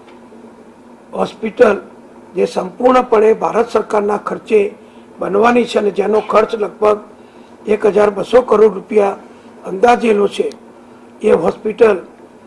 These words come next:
ગુજરાતમાં રાજકોટમાં આપવાની આજે ભારત સરકારે નિર્ણય કર્યો છે, એને હું આવકારું છું. ગુજરાતમાં એઇમ્સ બને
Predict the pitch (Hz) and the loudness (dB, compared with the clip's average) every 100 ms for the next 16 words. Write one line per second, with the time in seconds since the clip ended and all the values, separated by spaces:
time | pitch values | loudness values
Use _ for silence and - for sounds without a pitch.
0 | - - 170 180 220 226 - 202 202 180 | -20 -14 -12 0 2 2 0 0 0 0
1 | 170 - 247 247 233 208 - 202 202 180 | -6 2 2 2 -2 -2 -2 -2 -2 -6
2 | - - - - - - - 180 208 175 | -14 -20 -20 -20 -20 -12 -8 0 0 0
3 | 180 208 - 170 202 190 190 - - - | -2 -2 -4 -4 -2 0 -2 -6 -16 -20
4 | - 175 190 202 - 190 240 - 208 - | -10 -6 -2 -2 -2 4 4 4 -2 -4
5 | - - - - - - - 95 - 196 | -16 -20 -20 -20 -20 -20 -8 -4 0 0
6 | 208 - - 190 185 170 - 208 214 220 | -2 -6 -6 -4 -4 -2 0 2 0 -6
7 | 233 - - - - - - - 185 175 | -8 -14 -20 -20 -20 -20 -20 -18 -12 0
8 | 214 214 220 214 - 202 208 - - 202 | 2 2 0 0 0 2 0 0 -8 -4
9 | 208 220 | 0 0